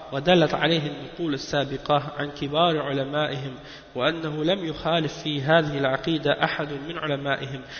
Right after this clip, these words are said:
حتى وقت تأليف فصل الخطاب إلا أربعة منهم حملهم على ذلك التقية والمداراة للمخالفين، وعلى نص، وعلى نص، آه، على ما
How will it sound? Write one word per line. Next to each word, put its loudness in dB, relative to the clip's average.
حتى 2
وقت -2
تأليف -2
فصل -4
الخطاب 2
إلا 2
أربعة 0
منهم -2
حملهم 0
على 8
ذلك 4
التقية 2
والمداراة 6
للمخالفين، 0
وعلى 4
نص، 0
وعلى 4
نص، -6
آه، -4
على 8
ما 2